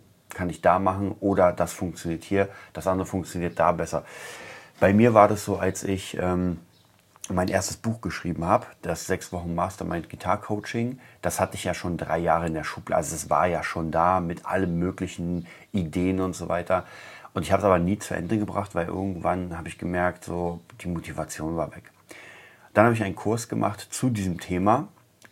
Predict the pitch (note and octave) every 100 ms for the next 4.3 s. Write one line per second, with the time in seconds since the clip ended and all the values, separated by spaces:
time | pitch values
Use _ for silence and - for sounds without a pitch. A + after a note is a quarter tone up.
0 | _ _ - F#2 F#2 F2+ F#2 F2+ F2+ F2+
1 | F2 - - G2+ G2 - F#2 E2+ - F#2
2 | A2 F#2 F#2+ G2 F2+ E2+ E2 - D2+ -
3 | F2 E2 D#2+ D2+ - E2+ - - - D#2+
4 | D#2+ A2 D3+